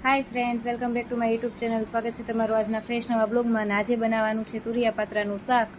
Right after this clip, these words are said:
તો એના માટે મેં તુરિયા અને પાત્રા બેય સુધારી લીધા છે. અને આજે અમારે પાવર વયો ગયો તો સવારનો, અત્યારે હજી આવ્યો છે પાવર. તો પાવર આવી ગયો છે, તો ચાલો આપણે બનાવી લઈ, નકર પછી પાછો વયો જશે કદાચ. તો પહેલા તેલ ગરમ કરવા મૂકી દીધું છે, પછી એની અંદર આપણે સૂકા મસાલા નાખી દેવાના છે.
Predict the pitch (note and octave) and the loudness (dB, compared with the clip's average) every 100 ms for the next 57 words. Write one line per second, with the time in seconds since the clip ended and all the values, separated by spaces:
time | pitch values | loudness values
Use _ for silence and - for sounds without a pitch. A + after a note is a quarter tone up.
0 | - G3+ G#3+ G#3 G#3 G#3+ G#3 G#3 A#3 A#3+ | -8 -4 -2 -2 -2 -2 -4 -4 -2 2
1 | A3+ G#3+ G#3 G3+ A3 A3 G#3+ G3+ G3+ A3 | 2 2 0 -2 0 0 -2 -2 0 0
2 | G#3+ - - - - - B3 A#3+ B3 A#3 | 0 -6 -16 -16 -16 -6 0 4 6 4
3 | G#3+ G#3 G3 G#3 G3 G3+ A3 G#3+ G#3 G3 | 0 0 -2 -2 0 0 2 0 0 0
4 | G#3 G#3 G#3 A3 B3 G#3+ G#3 G3 G#3 G#3+ | 2 2 2 2 0 0 -2 -2 -2 0
5 | G3+ F#3+ G3 G3 A3 G3 G3 F#3+ G3 G3+ | 0 0 -2 0 2 4 2 2 2 4
6 | A#3+ A#3 G#3 F#3+ F#3+ F#3 F#3 - - - | 4 2 -2 -2 -2 0 -4 -8 -14 -14
7 | - F#3+ G#3 G#3+ G3+ A3+ A3+ G3+ G3 G3 | -8 -2 2 2 2 2 2 0 -4 -4
8 | F#3+ F#3 - G#3+ G#3+ G3 F#3+ F#3+ F#3 G#3+ | -4 -4 -4 0 2 2 0 -2 -2 2
9 | A3+ G3 F3+ F3+ F#3+ G3 - F#3+ F#3 G3+ | 2 2 -2 -4 -4 -4 -4 -8 0 0
10 | G#3 G3 G#3 A3 G3+ F#3+ - E3+ F3 F3 | 0 0 2 2 0 -4 -6 -10 -6 -6
11 | - - - - - G3+ G3 A3+ A3 G#3+ | -6 -10 -14 -14 -8 -6 -2 2 2 2
12 | A#3+ A#3 A#3 A3+ A3+ A3+ A3+ A#3 A#3+ A#3+ | 2 2 2 2 2 2 2 0 -2 -2
13 | B3 A#3 A#3 G#3+ G#3 G#3+ G#3 G#3 G#3 G#3 | -2 -2 -2 -4 -2 -2 0 -2 0 0
14 | G3+ G3 A#3+ A3+ A3 A3+ A3+ G#3 G3+ A3+ | 0 -6 -4 0 0 0 -2 -2 -2 -2
15 | B3 A3+ A3+ A3+ A3+ A#3 | -2 2 2 2 -2 -4